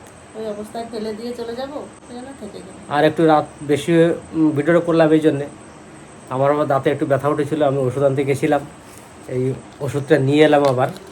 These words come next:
Speaker 2: কারণ রাত্রে খেতে হবে, নইলে আবার ব্যথা উঠবে, ব্যথা আছে সামান্য। তার জন্য আবার বাজারে গিয়ে ওষুধ নিয়ে এলাম।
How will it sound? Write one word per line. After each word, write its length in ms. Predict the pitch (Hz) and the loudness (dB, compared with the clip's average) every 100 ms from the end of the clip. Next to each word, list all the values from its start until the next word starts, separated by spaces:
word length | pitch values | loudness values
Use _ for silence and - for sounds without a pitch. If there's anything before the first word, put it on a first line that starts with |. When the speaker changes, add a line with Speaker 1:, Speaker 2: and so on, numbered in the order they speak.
| - - - - - | -20 -20 -20 -20 -2
Speaker 2:
কারণ 240 | 135 139 139 139 131 | 2 4 4 4 4
রাত্রে 280 | 131 143 135 | 2 0 -2
খেতে 260 | 147 131 | 0 2
হবে, 140 | 143 135 | 2 2
নইলে 200 | 131 131 | 2 2
আবার 220 | 127 131 | 2 2
ব্যথা 240 | 123 117 127 | 0 0 -2
উঠবে, 180 | 120 | -2
ব্যথা 220 | 117 117 143 | -6 -2 -2
আছে 280 | 123 - | -2 -4
সামান্য। 320 | 135 127 127 123 135 - - - - - - | -4 -4 -2 -4 -8 -16 -20 -20 -20 -12 -8
তার 120 | 117 | -2
জন্য 200 | 131 131 | 0 2
আবার 160 | 131 | 2
বাজারে 320 | 123 127 131 127 | 0 2 2 2
গিয়ে 120 | 127 | 0
ওষুধ 240 | 120 131 | -2 0
নিয়ে 160 | 139 139 | 2 2
এলাম। 180 | 131 | 0